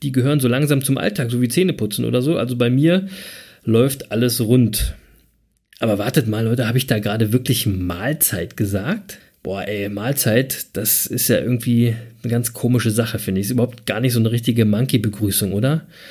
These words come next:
Mahlzeit ist, find ich, so mega bieder. Das ist so Finanzamt-Style, so Kantine. Mahlzeit, ne?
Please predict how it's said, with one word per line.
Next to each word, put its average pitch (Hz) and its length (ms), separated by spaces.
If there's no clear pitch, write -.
Mahlzeit 127 580
ist, - 280
find - 400
ich, - 160
so 113 100
mega 110 680
bieder. 117 360
Das - 160
ist - 80
so 120 100
Finanzamt-Style, 107 1160
so 113 100
Kantine. 135 800
Mahlzeit, 190 920
ne? 160 220